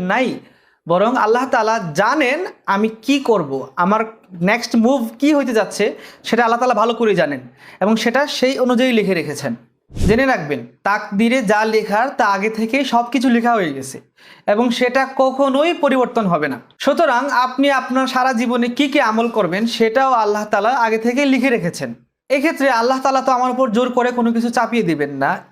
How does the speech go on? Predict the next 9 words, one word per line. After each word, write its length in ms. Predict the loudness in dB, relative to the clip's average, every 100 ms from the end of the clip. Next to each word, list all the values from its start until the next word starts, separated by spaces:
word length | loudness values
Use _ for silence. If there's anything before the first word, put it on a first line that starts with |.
| -4
এই 180 | 0 0 0
কথা 240 | -2 0 0
বলে 260 | 2 2 0
মুতাজিলা 640 | 2 0 0 0 2 0 0 -2
ও 20 | -2
কাদরিয়াদের 560 | -2 -2 0 0 0 0
মতো 240 | -2 0 0 0 -2
তাকদীরকে 580 | -2 -2 0 0 0 0 0
অস্বীকার 320 | 0 -2